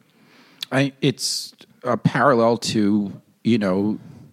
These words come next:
the American subclass, which is Latin American migrant workers who typically leave their families behind and send money back. Um, now, in China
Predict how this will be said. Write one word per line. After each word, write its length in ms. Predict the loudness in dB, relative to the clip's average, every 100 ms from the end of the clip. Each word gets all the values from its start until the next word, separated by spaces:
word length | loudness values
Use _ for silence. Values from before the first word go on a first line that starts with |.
| _ _ -8
the 280 | -2 0
American 600 | 2 4 4 2 -2 -6
subclass, 880 | -4 -2 -2 -2 -4 -6 -4 -4 -4
which 240 | -4 -4 -2
is 460 | -2 -2 -4 -8 _ _ _
Latin 300 | -2 -2 -2
American 480 | -2 0 0 0 2
migrant 440 | 2 0 -4 -6 -2
workers 460 | -4 -2 -4 -2
who 100 | -4
typically 460 | -2 -4 -4 -4 -2
leave 240 | -2 -2
their 160 | 0 -2
families 420 | 0 -2 -2 0
behind 540 | -2 -2 -2 -2 0
and 140 | -2 -4 -12 -10
send 380 | -4 -2 0 0
money 260 | 0 0 0
back. 420 | -2 -2 -2 -6 -20 -20 -20 -18 -4
Um, 420 | -2 0 0 -2 -4 -10 _ -2
now, 480 | 2 4 4 2 0 _ _ _ 2
in 220 | 2 2
China 480 | 0 2 2 2